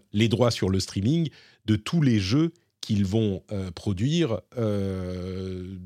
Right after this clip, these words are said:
tout court. C'est-à-dire, les, il y a beaucoup de studios chez Microsoft, donc ils auront quand même des trucs à offrir eux-mêmes en streaming. Et ils pourront effectivement payer Ubisoft pour avoir le droit de streamer leurs jeux sur leur service. Donc, i-,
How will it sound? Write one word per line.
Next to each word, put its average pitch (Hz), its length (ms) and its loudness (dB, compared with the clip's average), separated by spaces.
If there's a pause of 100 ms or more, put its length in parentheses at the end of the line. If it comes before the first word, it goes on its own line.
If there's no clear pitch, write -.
(240)
tout 139 120 0
court. 104 320 2
C'est-à-dire, 95 380 -2
les, 95 120 0
il 92 60 -2
y 95 60 0
a 92 40 -2
beaucoup 104 180 -2
de 127 60 -2
studios 117 320 0
chez - 120 -4
Microsoft, 98 420 -6
donc - 240 -12
ils 73 120 -14
auront 87 220 -12
quand 82 160 -12
même 90 160 -6
des 76 80 -14
trucs - 240 -10
à 82 40 -8
offrir 87 300 -8
eux-mêmes 98 220 -4
en 92 40 -4
streaming. 160 320 -2 (300)
Et 247 260 2 (520)
ils 101 160 -4
pourront 127 340 2
effectivement 113 580 0
payer 131 480 0 (680)
Ubisoft 127 580 -2 (400)
pour 90 280 -4 (280)
avoir 110 500 2
le 101 120 0
droit 107 260 2
de 90 100 -4
streamer 101 600 0
leurs 98 260 0
jeux 165 320 0
sur - 260 0
leur 101 140 2
service. 139 320 0
Donc, 101 180 0 (720)
i-, 175 100 -6